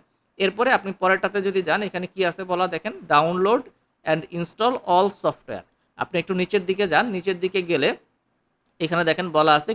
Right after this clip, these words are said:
"Click here to download software।" আপনি যদি এখানে, এখানে ক্লিক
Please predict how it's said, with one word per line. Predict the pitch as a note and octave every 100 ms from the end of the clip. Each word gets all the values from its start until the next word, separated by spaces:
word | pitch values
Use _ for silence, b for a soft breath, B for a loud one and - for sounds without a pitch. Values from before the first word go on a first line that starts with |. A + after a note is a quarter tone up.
| -
"Click | F3 G3 G3 _ E3
here | D3 G3+ F#4+ _ _ _
to | D3+ C#3+
download | D3 D3+ E3+ A3+ -
software।" | C3 - A2+
আপনি | B2+ B2+
যদি | E3 D#3+
এখানে, | D#3 E3+ F3 E3+ _
এখানে | C#3+ D#3+ E3
ক্লিক | - D#3+